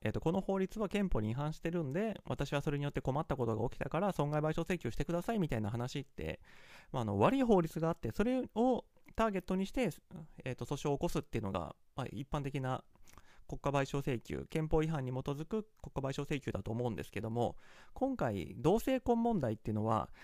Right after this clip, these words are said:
その同性婚を認めた法律って、まあ、当たり前ですけど、今ないんですよね。こういう場合、本来だったらこういう法律があるべきなのに、それがないことによって私は損害を被ったっていう形の訴訟を提起することになるんですけども、これを、えっと、不作為、つまり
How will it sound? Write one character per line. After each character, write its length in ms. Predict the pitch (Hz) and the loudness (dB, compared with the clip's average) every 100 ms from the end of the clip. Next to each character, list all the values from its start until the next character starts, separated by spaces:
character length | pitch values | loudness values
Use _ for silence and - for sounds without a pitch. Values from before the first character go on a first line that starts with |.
| - - | -16 -8
そ 80 | |
の 80 | 98 101 | -6 6
同 220 | 185 269 | 6 8
性 240 | 339 359 | 4 2
婚 300 | - 165 117 | 4 2 2
を 180 | 120 151 | 4 4
認 200 | 117 143 | 4 2
め 100 | 170 | 0
た 80 | 165 | 0
法 180 | 160 165 | 2 2
律 140 | 160 | 0
っ 60 | 175 | -6
て、 220 | - - | -6 -2
ま 100 | 117 | 0
あ、 40 | 110 | 2
当 40 | |
た 60 | 156 | 2
り 80 | |
前 100 | 156 | 2
で 80 | 156 | 2
す 80 | - | 0
け 100 | - | 0
ど、 280 | 104 87 - | 2 2 2
今 160 | - 143 | 0 0
な 180 | 104 185 | 2 2
い 80 | 180 | 2
ん 160 | 101 | 0
で 100 | 95 | -2
す 80 | - | -6
よ 120 | - | -8
ね。 220 | 107 135 - - - - - - - | -8 -8 -8 -12 -18 -20 -20 -20 -6
こ 160 | - 220 | -2 0
う 40 | |
い 40 | |
う 40 | 220 | 0
場 140 | 214 | -2
合、 40 | 220 240 143 - - | 0 0 -2 -6 -18
本 300 | - 285 294 | 0 4 6
来 180 | 269 220 | 4 2
だ 80 | 202 | 0
っ 60 | - | -2
た 80 | 254 | 0
ら 100 | 185 | 2
こ 240 | - 196 | 4 4
う 60 | 214 | 4
い 60 | |
う 220 | 220 208 | 4 2
法 160 | 190 196 | 4 2
律 180 | 190 196 | 2 0
が 100 | 202 | 0
あ 20 | |
る 80 | 202 | 0
べ 120 | 147 | -2
き 100 | 147 | -2
な 100 | 127 | -2
の 100 | 123 | 0
に、 240 | 156 196 - | 0 0 2
そ 140 | 185 | 2
れ 100 | 233 | 4
が 80 | 247 | 4
な 100 | 269 | 2
い 60 | |
こ 100 | 214 | 2
と 100 | 185 | 2
に 80 | 180 | 2
よ 80 | 185 | 0
っ 40 | |
て 100 | 196 | 2
私 280 | 202 147 156 | 0 0 0
は 240 | 170 196 151 | 0 0 0
損 160 | 147 147 | -4 -2
害 100 | 151 | -4
を 40 | |
被 120 | - 151 170 | 0 0 0
っ 60 | |
た 180 | - - | -2 -4
っ 80 | - - - | -4 -12 -2
て 60 | |
い 80 | 123 | 0
う 200 | 123 120 - - - - | 2 0 -4 -18 -20 -8
形 260 | - 160 160 | -2 0 0
の 100 | 147 | -2
訴 220 | 160 156 | 0 0
訟 20 | |
を 60 | 147 | 2
提 140 | 160 | 0
起 80 | - | 0
す 60 | |
る 60 | 120 | 0
こ 60 | 117 | 2
と 80 | 113 | 2
に 60 | |
な 60 | 123 | 2
る 100 | 117 | 0
ん 40 | |
で 80 | 104 | -2
す 80 | - | -4
け 80 | 107 | -2
ど 100 | 113 | 0
も、 260 | 147 135 - | 0 -2 -2
こ 100 | 180 | 0
れ 140 | 202 | 2
を、 180 | 226 - | 2 2
え 40 | 113 | -4
っ 40 | |
と、 100 | 107 | -2
不 100 | - | 0
作 300 | 180 - 101 | 0 0 -4
為、 180 | 76 - | -4 -8
つ 100 | - | -6
ま 100 | 127 | -4
り 240 | 101 90 | -2 -6